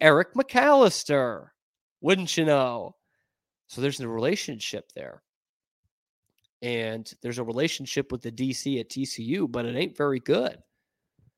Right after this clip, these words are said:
So this is, this is just interesting to me. I think bringing in someone like McAllister to play on the outside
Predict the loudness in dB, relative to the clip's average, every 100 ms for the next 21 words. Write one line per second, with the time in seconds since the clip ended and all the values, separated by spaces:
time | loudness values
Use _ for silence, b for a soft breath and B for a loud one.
0 | _ _ _ _ _ _ -10 6 8 8
1 | 4 6 8 8 0 2 2 4 0 2
2 | 4 4 2 -2 0 -2 0 0 0 0
3 | -2 0 2 4 6 6 4 b b b
4 | _ 4 4 6 4 2 2 4 4 2
5 | -2 -2 0 2 2 -2 -4 -4 -4 0
6 | 2 4 0 0 2 2 2 0 0 0
7 | 0 -4